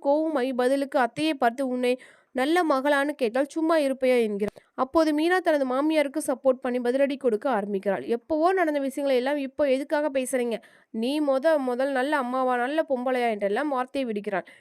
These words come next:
இதனால் வடிவு எதுவும் பேச முடியாமல் போய்விடுகிறாள். காந்திமதியும் நடந்த பிரச்சனைகளை இடிந்து போகிறாள். ஒரு பக்கம் மொத்தத்தில் பழனியின் உண்மை மனம் அறிந்த சகோதரர்கள் அதிர்ச்சி அடையவும், மீனாவின் பேச்சால் வீட்டில் புதிய பிரச்சனை வெடிக்கவும் வாய்ப்புள்ளது.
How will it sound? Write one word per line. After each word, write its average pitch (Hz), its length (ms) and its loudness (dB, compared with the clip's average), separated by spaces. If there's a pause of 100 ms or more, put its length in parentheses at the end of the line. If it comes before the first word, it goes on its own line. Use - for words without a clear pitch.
(120)
இதனால் 277 320 2
வடிவு 302 300 0
எதுவும் 285 200 -4
பேச 294 300 -2
முடியாமல் 262 440 -2
போய்விடுகிறாள். 202 560 -2
காந்திமதியும் 247 560 -2
நடந்த 294 280 -2
பிரச்சனைகளை 269 360 -2
இடிந்து 254 280 -4
போகிறாள். 208 360 -2
ஒரு 294 200 -4
பக்கம் 262 360 -6 (400)
மொத்தத்தில் 330 600 -2
பழனியின் 320 480 0
உண்மை 311 220 -2
மனம் 285 280 -2
அறிந்த 269 280 -2
சகோதரர்கள் 247 500 -2
அதிர்ச்சி 262 300 -2
அடையவும், 254 360 -2
மீனாவின் 311 420 -2
பேச்சால் 254 280 -2
வீட்டில் 240 340 -8
புதிய 262 280 -4
பிரச்சனை 226 340 -4
வெடிக்கவும் 214 440 -6
வாய்ப்புள்ளது. 247 460 -4